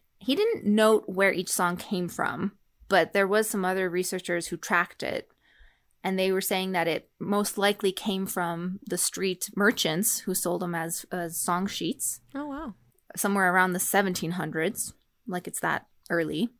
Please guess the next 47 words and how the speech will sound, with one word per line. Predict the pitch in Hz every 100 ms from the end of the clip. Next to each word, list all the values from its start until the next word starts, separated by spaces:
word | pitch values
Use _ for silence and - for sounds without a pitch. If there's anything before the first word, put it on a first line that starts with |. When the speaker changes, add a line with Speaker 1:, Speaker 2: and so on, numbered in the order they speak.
| _ _
Speaker 1:
And | 208
they | 240
were | 269
saying | 277 254
because | 214 196 285 330
of | 330
that, | 202 175 -
the | 196
lyrics | 233 311 -
probably | - 214 202
haven't | 202 196 185
changed | - 180 185 190
all | 160
that | 151 - -
much | - - - -
from | - 175
its | 165 170
original | 170 175 170 151 156 175 - 466
Speaker 2:
Hmm. | 208
Speaker 1:
creation. | 180 170 151 175 - - 180 - _ _ _ _ _
Because | 254 269
there | 285
was | 277
also | 247 254
no | 262 214
reason | 214 196 214 269 277
to. | 311 320
It | 269
had | 220
a | 202
lot | 190 190
of | 202 190 175 - _ -
the | 180
same | - 185 185
cliche | - 202 196 - 190 185 190 190 - -
sea | - 247 220 202
Speaker 2:
Hmm. |
Speaker 1:
sayings. | 196 185 185 220 262 349 427 - - - - 370
And | 240 196
I'll | 180 185
read | 190 185
a |
few | - 185 185
of | 180
them | 175 175
out | 170 101
loud. | 170 175 196